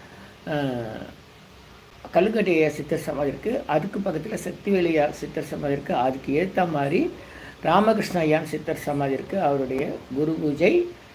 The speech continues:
நாளைக்கு நடைபெறுகிறது. ஒரே இடத்துக்கு போனா மூணு சித்தர்களை தரிசனம் பண்ணலாம்.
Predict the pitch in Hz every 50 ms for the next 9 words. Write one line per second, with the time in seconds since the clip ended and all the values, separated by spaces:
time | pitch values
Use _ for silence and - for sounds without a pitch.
0 | - - 135 143 143 147 147 139 139 - 147 127 131 135 139 151 151 147 139 135
1 | 127 120 127 120 123 165 202 262 262 - - - - - - - - - - -
2 | - - - - - - - - - - - - - - - - - - - 139
3 | 151 170 185 202 185 156 - - - 151 135 135 151 160 196 190 147 151 156 156
4 | 147 - - - 175 170 175 165 147 131 147 143 143 - 151 135 135 131 -